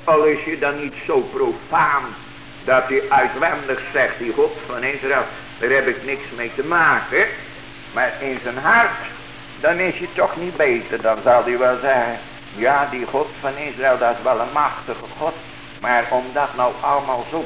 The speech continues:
precies te doen," maar daar heb ik toch ook geen zin in, wat God in zijn woord zegt. Is het niet waar, jonge mensen, om zo precies te doen zoals God het in zijn woord zegt?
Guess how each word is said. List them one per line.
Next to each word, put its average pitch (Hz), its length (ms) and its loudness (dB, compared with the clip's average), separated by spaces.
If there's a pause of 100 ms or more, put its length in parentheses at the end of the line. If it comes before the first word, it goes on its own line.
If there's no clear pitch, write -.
precies 180 460 -10 (120)
te - 80 -12 (100)
doen," 160 200 -2 (340)
maar 123 180 -2
daar 175 160 -2
heb 185 220 -6
ik 175 60 -8 (100)
toch 180 140 -8
ook - 200 -8
geen - 240 -8
zin 135 240 -2
in, 110 140 -8 (320)
wat 107 180 4 (140)
God 110 220 0
in 110 160 -6
zijn 110 160 -8
woord 101 280 -4 (180)
zegt. 76 120 -4 (680)
Is - 100 -16
het 131 100 -8
niet 139 100 -2
waar, 147 280 2
jonge 139 300 -4
mensen, 143 440 -8 (360)
om 127 260 0
zo 131 100 2
precies 131 840 -8
te 131 180 -6
doen 135 220 -6 (300)
zoals 120 220 4 (120)
God 151 180 4
het 127 140 -4
in 120 240 -6
zijn 117 140 -8
woord 147 260 -4 (160)
zegt? 147 220 -4